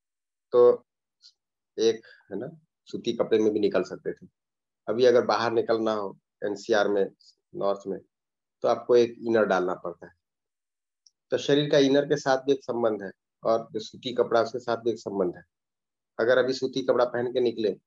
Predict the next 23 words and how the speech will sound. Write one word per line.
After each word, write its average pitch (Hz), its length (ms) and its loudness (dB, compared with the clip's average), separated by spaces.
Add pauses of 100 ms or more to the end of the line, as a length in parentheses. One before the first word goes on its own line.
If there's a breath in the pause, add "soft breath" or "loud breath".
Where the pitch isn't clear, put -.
(960)
तो 107 340 -2
ठंड 107 160 -6
लगेगी, 107 500 -4 (500)
छींक 113 280 -4
आएगी, 98 320 0
जुकाम 98 380 -2
होगा, 98 380 -2 (760)
तबीयत 104 200 0
बिगड़ 98 260 0
सकती 87 380 -8
है। 87 80 -14 (420)
अगर 113 320 2
गर्मी 120 280 4
के 131 120 0
मौसम 117 320 0
में 123 100 2
इनर 117 280 2
पहन 117 280 -6
के 120 100 -2
निकले, 113 280 -4 (1700)
तो 113 180 2
पसीना 113 460 -2
आएगा, 98 380 0